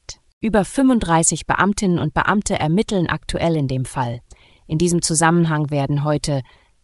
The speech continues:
weitere Suchmaßnahmen im Bereich des Leichenfundorts stattfinden. Die Ermittler gehen derzeit davon aus, dass der Fundort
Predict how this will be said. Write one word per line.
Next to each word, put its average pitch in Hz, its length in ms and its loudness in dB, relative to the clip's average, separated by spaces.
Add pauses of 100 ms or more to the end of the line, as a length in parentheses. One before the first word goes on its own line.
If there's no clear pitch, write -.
weitere 180 520 2
Suchmaßnahmen 151 800 0
im 147 140 -2
Bereich 139 380 -4
des - 180 -8
Leichenfundorts 156 1040 -2
stattfinden. 131 840 -6 (280)
Die 190 80 2
Ermittler 196 380 2
gehen 165 240 4
derzeit 202 460 0
davon 165 280 -2
aus, 175 260 -2
dass - 180 -4
der 151 120 -4
Fundort 190 720 -4